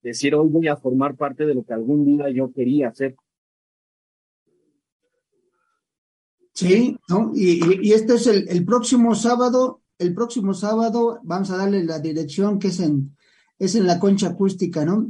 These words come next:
Speaker 2: Salón, en la Concha Acústica Utopía Olini, que está ahí cerca del Metro Tepalcates, en Avenida Telecomunicaciones, en Chapac-, Chinampac de Juárez, en Iztapalapa.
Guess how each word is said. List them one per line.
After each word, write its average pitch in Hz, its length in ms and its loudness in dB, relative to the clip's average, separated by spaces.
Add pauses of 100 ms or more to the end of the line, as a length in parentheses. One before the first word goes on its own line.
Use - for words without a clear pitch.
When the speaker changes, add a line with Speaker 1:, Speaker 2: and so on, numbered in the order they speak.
Speaker 2:
Salón, 190 600 0 (1160)
en - 100 2
la 170 120 2
Concha 202 260 2
Acústica 196 440 0
Utopía 180 500 0
Olini, 196 400 2
que 196 80 -6
está 185 200 -6
ahí 190 180 0
cerca 185 360 -6
del 170 160 -2
Metro 175 300 -2
Tepalcates, 165 760 -4
en 147 100 0
Avenida 175 440 -2
Telecomunicaciones, 156 1080 -2
en 151 300 0
Chapac-, 156 460 -6 (180)
Chinampac 175 520 0
de 170 120 -2
Juárez, 180 380 -2
en 156 120 -2
Iztapalapa. 165 840 -4